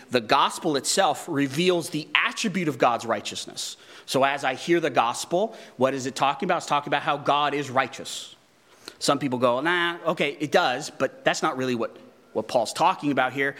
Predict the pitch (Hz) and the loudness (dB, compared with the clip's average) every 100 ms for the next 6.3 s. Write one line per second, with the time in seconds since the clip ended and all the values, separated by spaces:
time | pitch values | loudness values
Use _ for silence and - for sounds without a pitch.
0 | - - 127 - 202 247 254 190 156 143 | -10 -2 0 2 2 2 0 2 2 2
1 | 143 131 135 165 - 185 156 139 143 151 | -2 -6 0 2 2 2 2 2 2 2
2 | 127 127 160 160 151 127 - 277 262 127 | 0 0 0 -2 -4 -4 0 0 0 -2
3 | - - - - 160 160 147 156 143 175 | -6 -14 -8 -2 0 -2 -2 -2 0 0
4 | 185 170 156 151 160 147 156 156 147 - | 0 0 -2 0 -2 2 2 0 -2 -8
5 | - - 262 262 240 - 196 131 107 160 | -4 2 4 2 -2 -2 -2 -2 -2 0
6 | 156 214 214 | 4 4 2